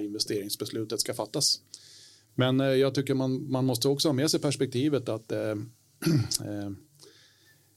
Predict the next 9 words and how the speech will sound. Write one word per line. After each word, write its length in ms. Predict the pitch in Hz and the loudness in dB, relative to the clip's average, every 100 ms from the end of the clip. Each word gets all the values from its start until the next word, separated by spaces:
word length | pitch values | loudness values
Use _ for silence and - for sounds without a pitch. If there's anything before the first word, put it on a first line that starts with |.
| _ - | _ -6
eh, 160 | - - | -4 0
vi 120 | 127 | 2
pratade 220 | 143 120 127 | 2 0 0
om 100 | 123 | 0
då, 200 | 117 113 113 117 | 0 -2 -6 -12
du 180 | 135 123 | -6 -2
nämnde 500 | 120 113 110 113 113 | 0 0 -2 -2 -2
inledningsvis 600 | 117 107 110 110 127 123 | -2 -2 0 0 0 0
då, 200 | - 107 | -2 -4